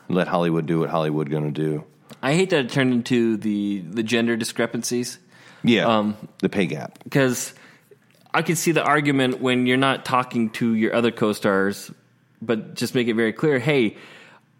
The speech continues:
Speaker 2: I, I support axing Kevin Spacey from this film. I support the reshoots, but I can't set a precedence that I work for free."
Speaker 1: Right.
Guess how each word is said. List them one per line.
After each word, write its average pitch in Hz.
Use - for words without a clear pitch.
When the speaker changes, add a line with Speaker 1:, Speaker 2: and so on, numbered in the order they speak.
Speaker 2:
I, 131
I 135
support 139
axing 123
Kevin 120
Spacey 117
from 110
this 110
film. 104
I 101
support 107
the 104
reshoots, 107
but 127
I 135
can't 160
set 151
a 135
precedence 127
that 110
I 113
work 110
for 110
free." 104
Speaker 1:
Right. 95